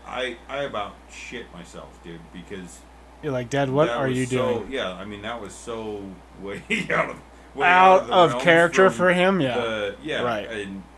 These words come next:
Speaker 1: so I was like, I called it, and I was like, "What?" And so I thought I, I, oh, maybe I put the frickin' number in wrong, right?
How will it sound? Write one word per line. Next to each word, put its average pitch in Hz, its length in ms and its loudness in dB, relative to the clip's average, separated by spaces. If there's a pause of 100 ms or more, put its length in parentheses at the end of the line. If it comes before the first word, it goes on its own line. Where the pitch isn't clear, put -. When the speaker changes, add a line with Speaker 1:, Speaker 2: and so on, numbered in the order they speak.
(220)
Speaker 1:
so 113 80 -18
I 104 40 -14
was 104 180 -14
like, 98 200 -14 (320)
I 101 100 -10
called 117 340 -8
it, 98 220 -10
and 98 100 -12
I 95 80 -10
was 92 160 -16
like, 98 100 -20 (220)
"What?" - 160 -12 (380)
And 117 200 -8 (160)
so 131 200 -6
I 117 80 -4
thought 131 280 -6
I, 101 100 -6 (320)
I, 101 200 -8 (220)
oh, 113 140 -10
maybe 98 340 -10
I 92 60 -8
put 98 240 -14
the - 80 -20
frickin' 101 320 -18
number 95 320 -12
in 78 100 -16
wrong, 76 320 -16
right? 95 280 -14